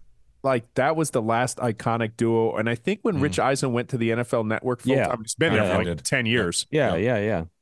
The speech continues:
Speaker 3: yeah.
Speaker 1: He became the face and the flagship for the N F L Network. I, I think that was it for me.
Speaker 2: Mm-hmm.
Speaker 1: I,
Speaker 3: He's still
Speaker 1: I,
Speaker 3: on
Speaker 1: I
Speaker 3: there?
Speaker 1: was done.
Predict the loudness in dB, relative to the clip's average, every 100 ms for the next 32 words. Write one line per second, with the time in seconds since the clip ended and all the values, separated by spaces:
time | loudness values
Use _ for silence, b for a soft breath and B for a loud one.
0 | -6 -2 0 2 0 0 0 0 -2 -2
1 | 0 0 0 -2 -4 -2 0 0 -2 -4
2 | -2 -2 -2 -2 -4 -2 -4 -4 -6 -8
3 | -6 -4 -2 -4 -4 -4 -2 0 0 -2
4 | -2 -6 -6 _ _ _ _ -8 -2 0
5 | 0 2 2 2 2 0 -2 -4 -6